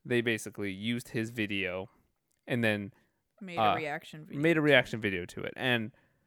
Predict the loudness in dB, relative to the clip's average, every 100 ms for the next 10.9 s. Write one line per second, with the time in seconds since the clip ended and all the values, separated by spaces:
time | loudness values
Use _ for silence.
0 | _ _ _ -20 -16 -6 4 4 4 2
1 | 4 4 2 2 8 8 8 4 0 -8
2 | -2 2 2 2 -2 -2 -4 -4 -4 -2
3 | 0 4 2 2 -2 -2 -4 -14 -4 -2
4 | 0 0 2 0 0 -2 -6 -6 -12 -12
5 | -6 -2 -2 -4 _ _ _ -14 -4 -4
6 | -4 -6 -4 -4 -4 -4 _ _ _ _
7 | -2 0 0 -2 -4 -2 -2 -4 -8 -6
8 | -6 -6 -4 -6 -6 -8 -8 -10 -12 -10
9 | -8 -10 -12 -12 -12 -12 -16 -16 -14 -8
10 | -8 -8 -14 -18 -14 -12 -8 -6 -6